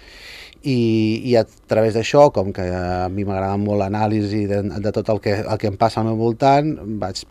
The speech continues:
pensar i vaig promoure, diguéssim, tota aquella, totes aquelles converses que estem tenint amb totes les entitats, amb tots els agents de la ciutat,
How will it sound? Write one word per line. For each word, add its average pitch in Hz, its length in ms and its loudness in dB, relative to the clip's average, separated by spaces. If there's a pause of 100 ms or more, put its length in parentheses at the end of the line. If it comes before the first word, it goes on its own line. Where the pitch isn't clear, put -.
(100)
pensar 139 520 -2
i 120 80 -2
vaig 104 260 -8 (260)
promoure, 110 520 -2
diguéssim, 104 420 -4
tota 135 240 0
aquella, 127 380 0 (420)
totes - 160 -8
aquelles 135 220 0
converses 127 420 0
que 120 80 -6
estem 123 140 -4
tenint 123 180 0
amb 117 80 -4
totes 110 160 -2
les 104 100 -4
entitats, 101 460 -6
amb 95 100 -10
tots 120 180 -2
els 110 120 0
agents 117 260 0
de 110 80 -2
la 98 120 -4
ciutat, 127 460 -4